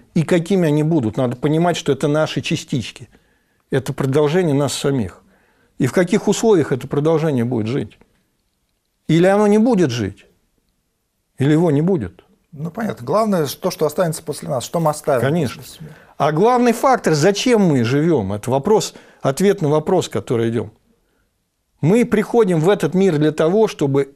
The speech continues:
Speaker 1: создать условия для развития следующего поколения. Это главная задача, это задача от Бога данная.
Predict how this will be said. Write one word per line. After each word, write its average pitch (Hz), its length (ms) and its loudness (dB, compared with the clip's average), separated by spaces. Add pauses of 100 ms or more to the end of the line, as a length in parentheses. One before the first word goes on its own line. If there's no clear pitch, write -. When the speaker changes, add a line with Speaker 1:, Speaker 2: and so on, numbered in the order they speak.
Speaker 1:
создать 165 640 0
условия 170 480 2
для 139 260 2
развития 147 580 0
следующего 139 600 -2
поколения. 113 600 -6 (2500)
Это 151 220 0
главная 175 480 4
задача, 156 480 0
это 139 180 0
задача 165 540 2
от 147 80 0
Бога 160 380 2
данная. 107 640 -2